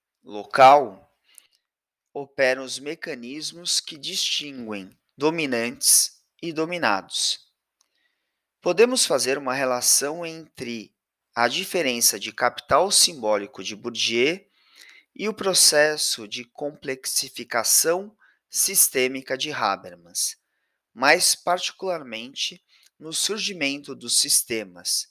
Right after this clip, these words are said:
que colonizam o mundo da vida. Neste caso,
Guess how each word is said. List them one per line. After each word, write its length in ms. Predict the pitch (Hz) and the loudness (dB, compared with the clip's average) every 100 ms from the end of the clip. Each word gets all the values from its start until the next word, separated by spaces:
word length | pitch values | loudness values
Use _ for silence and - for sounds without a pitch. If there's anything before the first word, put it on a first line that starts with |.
| _ _ _ _ - | _ _ _ _ -18
que 120 | 151 | -16
colonizam 880 | - 180 185 143 113 120 131 135 _ - | -6 -4 -4 -6 -8 -6 -6 -6 _ -16
o 120 | 127 | -12
mundo 320 | 131 127 135 | -10 -10 0
da 160 | 135 127 | 4 4
vida. 520 | 104 95 87 90 - _ _ _ _ _ _ _ _ - | 0 -10 -10 -14 -16 _ _ _ _ _ _ _ _ -6
Neste 360 | 180 208 - | 0 2 2
caso, 600 | - 123 139 143 101 95 | 4 4 4 2 -6 -8